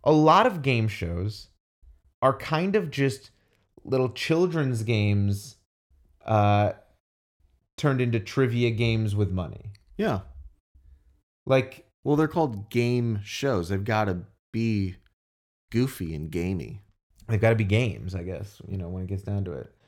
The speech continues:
Speaker 1: So, I mean, like, <clears throat> we've had, obviously, tic-tac-toe games. We've had, um, Scrabble was a game show.
Speaker 2: Yeah.
Speaker 1: It was just Scrabble and then a game show. There, we talked about, um,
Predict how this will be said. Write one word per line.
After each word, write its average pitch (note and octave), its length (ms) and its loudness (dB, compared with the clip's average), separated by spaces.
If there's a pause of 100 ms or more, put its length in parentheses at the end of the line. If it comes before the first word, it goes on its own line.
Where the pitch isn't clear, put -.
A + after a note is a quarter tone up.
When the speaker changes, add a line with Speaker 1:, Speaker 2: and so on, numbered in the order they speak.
(140)
Speaker 1:
So, C3+ 140 2
I A#2+ 100 4
mean, B2+ 200 2
like, A2+ 260 2 (220)
<clears throat> - 180 -12 (260)
we've A#2 180 2
had, A#2+ 260 8
obviously, G2+ 560 2 (560)
tic-tac-toe A#2 480 2
games. C#3 400 -2 (320)
We've G#2 160 0
had, G2 380 4
um, F2+ 600 0 (640)
Scrabble C3+ 760 4 (120)
was C3+ 160 0
a C#3+ 40 -2
game C#3 200 -2
show. D3 340 -4 (540)
Speaker 2:
Yeah. G#2 220 4
Speaker 1:
It - 20 6
was G#2 100 2
just G2+ 340 -4 (200)
Scrabble G2 460 0
and G#2 80 2
then G2 80 4
a G2 40 2
game G2 140 0
show. A2+ 180 -2 (240)
There, B2 160 4
we A#2+ 120 2
talked C3 260 4
about, A2+ 360 2
um, G2+ 240 2